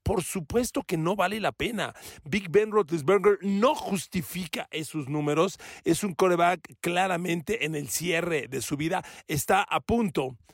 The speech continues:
de cumplir treinta y nueve años, si, si me permite decírselo con precisión. Big Ben tiene trescientos, treinta y ocho años de edad y trescientos cincuenta y siete días. Así que está a una semana de cumplir años.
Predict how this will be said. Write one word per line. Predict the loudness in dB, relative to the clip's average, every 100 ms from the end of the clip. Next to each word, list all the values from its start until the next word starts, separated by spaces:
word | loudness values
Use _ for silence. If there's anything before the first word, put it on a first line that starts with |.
| -8
de | -6
cumplir | -4 0 0 2
treinta | 0 0
y | -2
nueve | 0 0
años, | 0 0 -2 -4 -8
si, | -10
si | -8 -8
me | -6
permite | -6 -6 -2
decírselo | -2 -2 -4 -4 -2
con | -6 -4
precisión. | -6 -6 -4 -2 -2 -8 -20 -12
Big | 2 2
Ben | 4 2
tiene | 2 -4
trescientos, | -2 -4 -4 -4 -4 -4 -4
treinta | -2 0 0
y | 0
ocho | 0 0
años | 0 -2
de | 0
edad | 2 0 -4 -20 -8
y | -6
trescientos | 0 0 2 0 0 -2 -2
cincuenta | -2 -2 -2 0
y | 0
siete | 0 0 0
días. | 0 -2 -4
Así | -6
que | -6
está | -4 -2
a | 0
una | -2 -2
semana | -2 -4 -4 -4
de | -6
cumplir | -10 -4 -2 -2
años. | -2 -4 -6